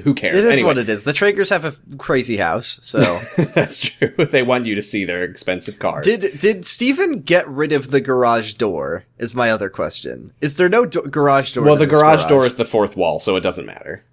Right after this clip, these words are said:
Speaker 2: Oh, okay. It's the proscenium.
Speaker 1: Right.
Speaker 2: Um,
Speaker 1: It's the perineum. So Declan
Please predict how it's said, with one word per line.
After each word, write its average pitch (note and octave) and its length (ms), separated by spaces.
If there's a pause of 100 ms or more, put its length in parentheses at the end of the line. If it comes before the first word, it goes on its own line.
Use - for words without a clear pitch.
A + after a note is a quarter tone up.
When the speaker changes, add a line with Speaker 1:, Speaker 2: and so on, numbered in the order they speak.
Speaker 2:
Oh, B2+ 340
okay. G2+ 200
It's - 120
the G#2 80
proscenium. G2+ 720 (220)
Speaker 1:
Right. F#2+ 200
Speaker 2:
Um, A#2 480 (320)
Speaker 1:
It's G#2 160
the G#2+ 80
perineum. E2 400
So C#3 480 (220)
Declan F3+ 640